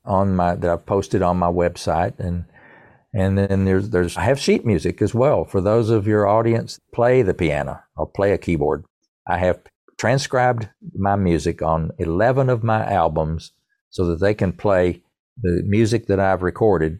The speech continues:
note for note. You can play the exact same notes that Gary Prim, Prim played in the studio from my sheet music. And you can find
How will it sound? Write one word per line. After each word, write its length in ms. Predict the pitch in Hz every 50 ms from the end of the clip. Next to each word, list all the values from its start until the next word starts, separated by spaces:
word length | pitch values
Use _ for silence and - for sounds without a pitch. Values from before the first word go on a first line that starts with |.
| - 165
note 300 | 107 98 117 156 151 -
for 160 | - 151 143
note. 300 | 120 98 78 71 - _
You 140 | - 92 90
can 160 | - 90 82
play 240 | 80 - 98 95 95
the 100 | 82 85
exact 480 | 82 78 95 85 101 107 123 123 - -
same 320 | - 123 117 117 113 110
notes 320 | 101 95 90 92 87 - -
that 120 | 90 87
Gary 260 | 92 95 92 90 87
Prim, 420 | - - 101 95 92 92 92 87 - - - -
Prim 320 | - 120 113 101 92 95
played 340 | 92 - 104 95 92 90 90
in 260 | 90 101 95 92 92
the 60 | 90
studio 640 | 82 - - 110 95 87 82 78 71 73 78 - - _ _ _ _ _ _ _ _ _ _
from 200 | - 82 82 82
my 140 | 82 80 80
sheet 260 | - - 151 135 90
music. 380 | 87 87 76 73 80 85 - -
And 120 | 82 85
you 120 | 87 85 -
can 160 | - 80 78
find 420 | - 101 95 95 95 90 85 82